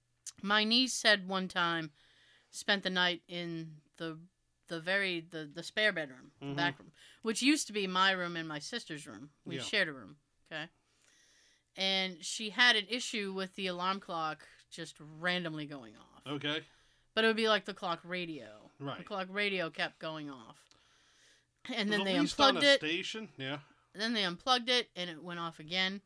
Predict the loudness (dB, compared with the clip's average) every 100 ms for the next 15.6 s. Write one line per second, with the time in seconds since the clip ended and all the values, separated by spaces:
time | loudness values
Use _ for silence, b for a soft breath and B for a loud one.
0 | _ -10 -6 -2 -2 -4 b b _ 0
1 | 0 0 0 0 2 2 0 -4 -4 -4
2 | -4 -6 -4 0 2 0 -4 -10 -16 -20
3 | b b -8 -6 0 4 6 6 2 -4
4 | -12 b b b b _ _ _ _ _
5 | _ _ _ _ -4 -2 -2 2 4 4
6 | 2 2 2 2 0 -4 -8 -14 -18 -8
7 | -6 -6 -6 -6 -4 -4 -6 -12 -12 -8
8 | -2 0 0 -2 -4 -4 -2 2 2 2
9 | 2 2 0 -4 -4 -4 -6 -6 -10 -20
10 | -20 b b b -20 -16 -12 -12 -8 -4
11 | -4 -4 _ b b b b b 0 4
12 | 4 4 0 2 4 2 0 -2 -2 0
13 | -2 -4 -6 -6 -6 -6 -6 -6 -10 -12
14 | b b b b b b -6 -6 -4 -4
15 | -2 0 2 2 0